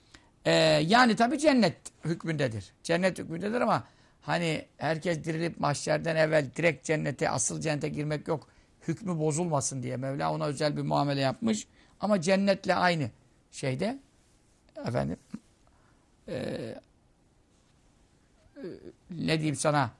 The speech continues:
nimetler aynı yani. E, kapısında yazılı gördüm.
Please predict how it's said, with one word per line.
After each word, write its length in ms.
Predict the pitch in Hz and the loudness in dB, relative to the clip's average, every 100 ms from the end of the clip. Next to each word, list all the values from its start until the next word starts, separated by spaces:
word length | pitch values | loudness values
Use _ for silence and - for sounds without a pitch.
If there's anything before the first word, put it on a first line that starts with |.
| _ 165 | _ 0
nimetler 600 | 185 175 151 - 175 - | 2 4 2 2 2 2
aynı 280 | 156 151 131 | 2 2 2
yani. 380 | 117 110 165 254 - _ _ _ - - - _ - | -2 -4 -6 -8 -12 _ _ _ -20 -20 -20 _ -4
E, 100 | 151 | 2
kapısında 560 | 185 202 220 226 220 | 4 6 6 6 6
yazılı 360 | 240 220 202 226 | 8 6 6 4
gördüm. 400 | 214 196 156 131 | 4 4 2 -2